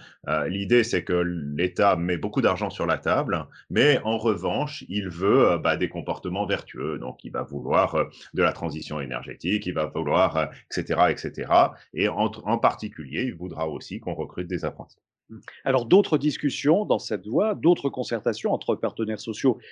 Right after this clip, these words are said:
Speaker 2: vont avoir lieu dans les prochaines semaines. Est-ce que ce dialogue vous semble suffisant aujourd'hui face à l'action et dans la préparation de la rentrée ?
Speaker 1: Bah, d'une certaine manière, là, on commence par ce qui est facile, parce que d'une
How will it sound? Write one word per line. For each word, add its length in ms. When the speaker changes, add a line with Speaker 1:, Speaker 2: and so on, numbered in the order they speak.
Speaker 2:
vont 160
avoir 300
lieu 160
dans 340
les 340
prochaines 320
semaines. 400
Est-ce 160
que 100
ce 140
dialogue 360
vous 100
semble 500
suffisant 800
aujourd'hui 400
face 220
à 40
l'action 360
et 100
dans 100
la 100
préparation 500
de 40
la 80
rentrée ? 400
Speaker 1:
Bah, 160
d'une 160
certaine 280
manière, 300
là, 140
on 120
commence 360
par 120
ce 60
qui 80
est 40
facile, 460
parce 160
que 100
d'une 280